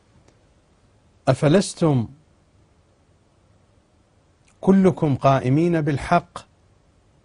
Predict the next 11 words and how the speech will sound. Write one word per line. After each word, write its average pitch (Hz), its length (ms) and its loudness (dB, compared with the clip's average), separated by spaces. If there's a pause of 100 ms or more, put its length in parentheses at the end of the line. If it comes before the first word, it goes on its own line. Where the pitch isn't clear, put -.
قال: 120 280 4
"بلى." 127 300 2 (1700)
قيل: 147 540 2 (760)
"فلم 156 560 2 (1600)
سمي 170 640 2
القائم 151 1200 0 (140)
قائما؟" 107 480 -2 (1800)
الأئمة 151 720 -4
كلهم 143 420 -2
قائمون 123 640 -2
بالحق، - 540 -8